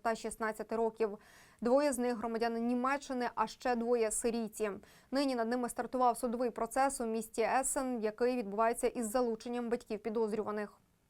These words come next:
Також у ніч проти дев'ятого червня у Варшаві напали на двох молодих українців і завдали їм ножові поранення. Один постраждалий отримав п'ять ножових поранень, а інший сім, зокрема, поранені легень.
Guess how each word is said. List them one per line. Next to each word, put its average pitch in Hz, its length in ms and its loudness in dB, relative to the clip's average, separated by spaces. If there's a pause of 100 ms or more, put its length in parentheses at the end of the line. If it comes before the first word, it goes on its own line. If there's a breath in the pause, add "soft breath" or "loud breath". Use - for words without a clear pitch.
(200)
Також 311 320 8
у 269 40 2
ніч 302 200 2
проти 294 320 4
дев'ятого 262 460 6
червня 269 360 2
у 233 60 2
Варшаві 247 400 6
напали 240 360 4
на 233 100 2
двох 262 280 2
молодих 233 360 2
українців 254 600 2
і 247 80 2
завдали 240 400 4
їм 240 240 2
ножові 233 320 0
поранення. 233 720 4 (120)
Один 254 240 2
постраждалий 240 640 4
отримав 233 320 0
п'ять 240 400 2
ножових 208 340 -2
поранень, 226 560 2
а - 20 0
інший 226 360 -2
сім, 247 400 -4
зокрема, 220 460 0
поранені 214 480 0
легень. 220 480 0